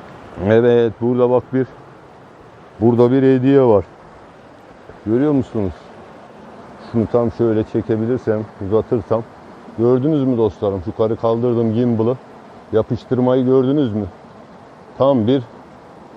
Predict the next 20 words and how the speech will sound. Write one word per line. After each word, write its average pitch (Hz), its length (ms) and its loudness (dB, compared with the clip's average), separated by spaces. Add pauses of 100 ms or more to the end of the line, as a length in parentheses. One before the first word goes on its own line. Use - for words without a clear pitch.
(500)
yapıştırma. 123 760 0 (760)
Burada 139 340 2
da 127 180 2
bir 139 140 0 (680)
hediye 127 420 2
var. 131 200 2
Orayı 139 300 2
da 131 140 0
bir 107 80 -6
cihaz 117 340 0
tutacağım. 113 440 -2 (920)
Bunun 123 220 0
vidaları 127 440 2
da 120 60 2
olacak. 107 320 0 (1500)
Şimdi 120 180 2
size 120 260 -4
keşif - 360 -4
amaçlı 120 400 -2
gösteriyorum. 117 720 0